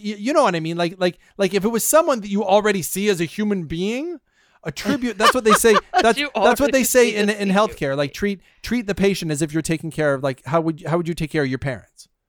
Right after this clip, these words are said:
Speaker 1: Like,
Speaker 2: Right, like a
Speaker 1: that,
Speaker 2: family
Speaker 1: that,
Speaker 2: member, somebody that, yeah, that you
Speaker 1: yeah, that's,
Speaker 2: inherently
Speaker 1: that's
Speaker 2: care
Speaker 1: the
Speaker 2: for.
Speaker 1: level that you gotta see your fellow human being as. And I think that's a,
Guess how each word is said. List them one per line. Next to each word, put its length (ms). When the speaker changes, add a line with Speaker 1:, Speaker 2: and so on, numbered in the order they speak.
Speaker 1:
Like, 160
Speaker 2:
Right, 100
like 40
a 40
Speaker 1:
that, 200
Speaker 2:
family 300
Speaker 1:
that, 160
Speaker 2:
member, 100
somebody 320
that, 120
yeah, 220
that 120
you 160
Speaker 1:
yeah, 160
that's, 160
Speaker 2:
inherently 260
Speaker 1:
that's 160
Speaker 2:
care 80
Speaker 1:
the 100
Speaker 2:
for. 60
Speaker 1:
level 240
that 100
you 100
gotta 200
see 540
your 280
fellow 360
human 280
being 300
as. 440
And 80
I 80
think 160
that's 200
a, 180